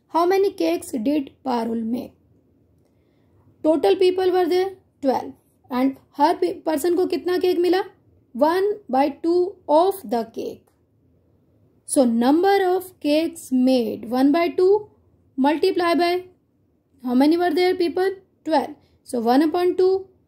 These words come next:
आधा आधा केक सबको मिला है, तो one upon two multiply by twelve. Two ones are two, two six are twelve. Or we can say twelve upon two, twelve divided by two will give you the answer six. Total cake बनाए पारुल ने six,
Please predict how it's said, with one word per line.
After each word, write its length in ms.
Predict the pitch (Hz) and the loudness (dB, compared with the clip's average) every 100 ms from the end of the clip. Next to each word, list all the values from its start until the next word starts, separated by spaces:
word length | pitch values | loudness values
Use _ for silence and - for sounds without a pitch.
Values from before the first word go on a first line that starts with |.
| _ | _
आधा 280 | 254 262 320 | -2 2 2
आधा 160 | 349 370 | 2 0
केक 220 | 370 370 | -2 -2
सबको 300 | 370 359 381 | -4 -2 0
मिला 200 | 359 349 | 2 0
है, 80 | 349 | -2
तो 80 | 294 | -2
one 160 | 254 262 | 0 0
upon 240 | 285 294 | 2 0
two 120 | 349 | 2
multiply 540 | 302 277 277 311 320 311 | 2 2 0 -2 -2 0
by 180 | 330 339 | -2 -2
twelve. 380 | - 381 392 440 - _ _ _ _ - | -2 2 2 0 -8 _ _ _ _ -4
Two 160 | 381 | -2
ones 220 | 359 349 349 | 0 0 0
are 100 | 370 | 0
two, 320 | 381 403 403 | 2 0 0
two 140 | 349 359 | -4 -2
six 260 | 294 220 | -2 -2
are 100 | 240 | -4
twelve. 320 | 220 247 - - _ - | -4 -8 -8 -16 _ -2
Or 120 | 269 | 0
we 140 | 294 | 2
can 160 | 311 311 | 0 0
say 100 | 339 | 0
twelve 280 | 359 370 359 | 0 2 2
upon 340 | 381 370 359 - | 0 -2 -4 0
two, 320 | 392 403 392 | 2 2 0
twelve 220 | - 262 247 | -2 -2 0
divided 320 | 240 240 254 | 0 -2 -2
by 140 | 320 | -4
two 340 | 277 359 370 - _ | -2 -2 -4 -12 _
will 140 | 254 233 | -6 -4
give 180 | 233 220 | -4 -4
you 60 | |
the 60 | 220 | -4
answer 360 | 214 208 320 466 - _ - | -6 -6 -4 -6 -10 _ -12
six. 420 | - 240 - - _ _ _ - | -4 -4 -4 -16 _ _ _ 2
Total 340 | 277 277 370 | 2 4 0
cake 280 | 370 370 370 | 2 -2 0
बनाए 420 | 262 254 277 359 | 0 2 2 0
पारुल 320 | 294 277 302 | 0 0 2
ने 100 | 359 605 - | 0 -2 -8
six, 520 | - - 294 214 - | -12 -2 -2 -2 -8